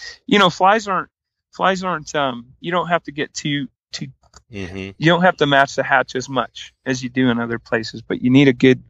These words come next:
Speaker 1: good variety in sizes, and then streamers and crabs. So if you really wanna go to Argentina and target, like, those big browns, they're eating, they're eating crabs and they're eating
Speaker 2: Hmm.
Speaker 1: bait fish. And people, people who, who,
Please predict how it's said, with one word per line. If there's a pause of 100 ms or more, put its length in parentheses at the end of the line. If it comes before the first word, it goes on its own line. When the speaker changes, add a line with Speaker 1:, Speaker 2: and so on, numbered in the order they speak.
Speaker 1:
good
variety
in
sizes,
and
then
streamers (100)
and
crabs.
So
if
you
really
wanna
go
to
Argentina
and
target, (340)
like, (540)
those
big
browns, (340)
they're
eating, (120)
they're
eating
crabs
and
they're
eating
Speaker 2:
Hmm.
Speaker 1:
bait
fish. (640)
And
people,
people
who,
who,